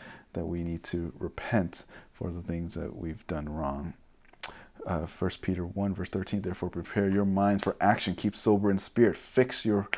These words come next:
hope completely on the grace, uh, t-, on the grace to be brought to you at the re-, revelation of, of Jesus Christ. As obedient children, do not be conformed to the former lusts which were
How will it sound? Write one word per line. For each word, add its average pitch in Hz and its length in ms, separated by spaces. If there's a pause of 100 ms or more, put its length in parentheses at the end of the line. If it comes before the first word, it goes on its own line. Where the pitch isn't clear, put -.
(240)
hope 123 200
completely 110 640
on 98 140
the 90 80
grace, 104 600 (520)
uh, 90 240 (140)
t-, - 220 (380)
on 98 300
the 120 60
grace 98 340
to - 120
be 92 140
brought - 400
to - 160
you 98 280
at 92 180
the 95 100 (120)
re-, 87 120 (180)
revelation 95 640 (340)
of, 92 60
of 90 140
Jesus 87 500
Christ. - 480 (400)
As - 160
obedient 101 400
children, 95 340
do 92 140
not 90 440
be 95 240 (280)
conformed 101 420
to - 80
the 98 60
former 104 460
lusts 95 420
which - 280 (320)
were 87 760